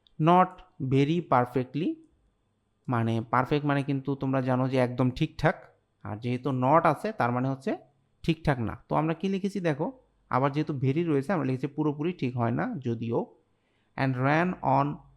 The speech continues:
with the following addition," তার মানে হচ্ছে সাথে যোগ করে। দেখো পরের বাক্যটিতে বলছে, "God bless my father।" তাহলে God bless মানে হচ্ছে কি?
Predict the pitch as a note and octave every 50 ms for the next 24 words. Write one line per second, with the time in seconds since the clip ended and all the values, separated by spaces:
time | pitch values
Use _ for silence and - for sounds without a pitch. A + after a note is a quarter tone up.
0 | _ _ _ _ _ _ _ _ - C3+ C3+ C#3 C3 C3 B2 C#3 D3 E3+ - -
1 | - - _ _ _ - C3 B2+ C3 D3+ E3+ F3+ G#2+ A2 A#2 B2 C3+ C3 - -
2 | F3+ B2+ G#2 - - _ _ _ _ _ _ _ _ _ _ _ - B2+ C3 C3+
3 | C#3+ D3 D3+ D3+ D3+ D3 - - G#3 - - C3+ A2+ A#2 - - D#3+ G#3+ F#4 -
4 | - _ _ _ _ _ C#3 C3 B2 C#3 C3+ C#3 - - A2+ - - - - _
5 | _ _ _ _ _ _ _ _ _ _ _ _ _ _ - C#3+ F3+ G#3+ G#3 -
6 | D#3 D3+ G3+ C#4+ - - _ _ _ _ _ _ _ _ _ _ _ _ _ _
7 | - D#3+ F3 F3 F#3+ F#3+ F3 F3 E3 D#3+ - F3 D#3 D#3+ D#3 - F3 D#3 C#3 C3+
8 | B2+ B2 A#2+ - D#3+ G3 C4+ - - - D3 A#2+ C3 C3 C#3 D3+ D3 C3+ B2 A#2
9 | C3+ C#3 D3+ E3+ E3 - - C#3 B2 B2 B2 B2 A#2+ - - A#2+ A#2+ A#2+ A#2 G2
10 | - - _ _ _ _ _ _ _ _ _ _ _ _ _ _ _ _ _ _
11 | _ _ _ _ _ - B2 B2 B2 C3+ D#3 E3 C#3+ B2 B2 B2 B2+ B2+ B2+ B2
12 | C3 C#3 C3+ C3+ - C#3 C#3+ D3 C#3+ C3+ - - D3 C#3 - C3 A2 -